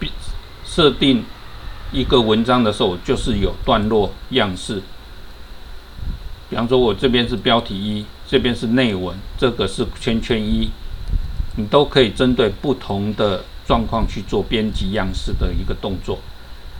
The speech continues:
啊，这个样式编辑完之后，将来你要做很多异动，你不需要一个个去调，你只需要在样式里面把文字的样式、段落的格式、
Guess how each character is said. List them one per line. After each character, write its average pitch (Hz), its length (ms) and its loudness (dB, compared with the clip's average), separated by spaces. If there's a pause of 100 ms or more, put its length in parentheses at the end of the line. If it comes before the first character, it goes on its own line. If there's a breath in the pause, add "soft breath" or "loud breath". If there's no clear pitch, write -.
(160)
啊， 120 100 -2
这 151 140 -2
个 123 300 6
样 135 200 6
式 127 140 0
编 131 260 2
辑 104 160 -2
完 98 240 2
之 113 140 -4
后， 110 240 0 (960)
将 131 200 4
来 113 140 6
你 101 120 0
要 107 120 0
做 110 220 2
很 101 360 -4
多 113 220 0
异 117 240 0
动， 95 140 -2 (360)
你 98 140 -4 (180)
不 120 140 -4
需 113 300 -2
要 110 240 4 (380)
一 117 120 -2
个 113 180 0
个 95 140 -2
去 120 240 -4
调， - 280 -6 (680)
你 120 100 2
只 107 280 -4
需 123 200 -2
要 117 140 6
在 113 180 2
样 110 260 2
式 - 180 -2
里 92 100 -2
面 101 260 0 (100)
把 92 180 0 (680 loud breath)
文 113 160 4
字 131 180 0
的 117 160 4
样 120 240 6
式、 113 260 0
段 117 280 4
落 117 180 4
的 101 100 2
格 101 240 0
式、 104 400 0